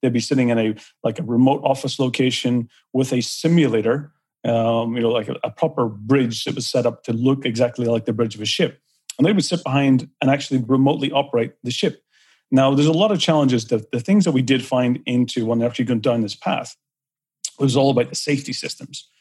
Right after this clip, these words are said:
Safety became the major, major concern. Um, if you take, for example, um, you know, autonom-, anything where it involves people, in anything where it involves, like, you know, people getting on public transportation.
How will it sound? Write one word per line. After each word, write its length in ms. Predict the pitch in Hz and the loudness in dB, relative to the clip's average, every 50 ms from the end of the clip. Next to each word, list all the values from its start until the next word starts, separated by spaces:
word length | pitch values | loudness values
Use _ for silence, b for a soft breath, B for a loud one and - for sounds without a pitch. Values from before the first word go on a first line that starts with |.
| _ _ _ _ | _ _ _ _
Safety 460 | - - - 165 160 165 156 - 165 147 | -14 -6 -2 0 0 0 2 2 2 2
became 340 | 135 135 - - 131 127 | 2 0 0 0 2 2
the 80 | 120 117 | 4 4
major, 680 | 120 120 123 127 131 135 135 131 127 131 127 117 110 - | 4 4 4 4 6 4 4 4 2 0 0 0 -2 -2
major 280 | 120 123 120 113 117 110 | -2 -2 -2 -4 -6 -8
concern. 560 | - - 127 107 - - 120 110 - - - _ _ _ _ _ _ _ _ - | -6 -6 -6 -6 -6 -6 -8 -8 -8 -12 -14 _ _ _ _ _ _ _ _ -2
Um, 240 | 123 120 120 120 123 | 0 2 4 4 2
if 100 | 120 117 | 2 2
you 80 | 127 123 | 0 0
take, 240 | 123 - 135 135 135 | 2 2 0 0 0
for 100 | - 131 | -2 -4
example, 640 | 120 117 127 120 123 120 - 120 117 113 113 b b b b b b - | -2 0 0 0 0 0 0 0 0 0 -2 b b b b b b -2
um, 680 | 123 113 113 113 113 110 113 123 131 123 110 113 117 131 - | 0 2 2 2 0 0 -2 -2 -2 -2 -2 -2 -2 -2 -2
you 100 | 127 120 | 0 0
know, 100 | 113 - | 0 0
autonom-, 460 | - 123 117 - 139 127 120 113 B B B B B | -2 -4 -2 0 0 0 0 -2 B B B B B
anything 320 | 143 143 170 160 - 160 135 | 0 2 2 4 4 4 4
where 100 | 135 139 | 4 2
it 60 | 143 | 2
involves 300 | 131 120 123 120 117 113 - | 2 2 2 2 0 -2 -6
people, 420 | - - 143 139 135 117 113 - - 147 - _ _ - | -4 -2 -2 -2 -2 -4 -8 -10 -10 -18 -18 _ _ -4
in 80 | 131 | 0
anything 320 | 123 131 147 143 147 151 139 | 2 2 2 2 2 2 0
where 80 | 127 | 0
it 60 | 127 120 | 0 0
involves, 360 | 117 127 120 120 117 113 - | 0 2 2 2 2 0 -2
like, 160 | 123 113 - _ | -4 -4 -6 _
you 80 | - 123 | -6 -6
know, 80 | 117 | -6
people 300 | 104 - - 143 - 127 | -4 0 0 0 0 0
getting 240 | 120 117 117 117 113 | 0 0 0 0 0
on 80 | 110 113 | -4 -4
public 320 | - - 123 113 113 107 | -6 -6 -6 -6 -6 -8
transportation. 840 | - - 117 110 - - 127 - - 123 123 120 - - - 143 | -6 -6 -6 -6 -6 -8 -10 -6 -4 -4 -4 -4 -6 -8 -10 -14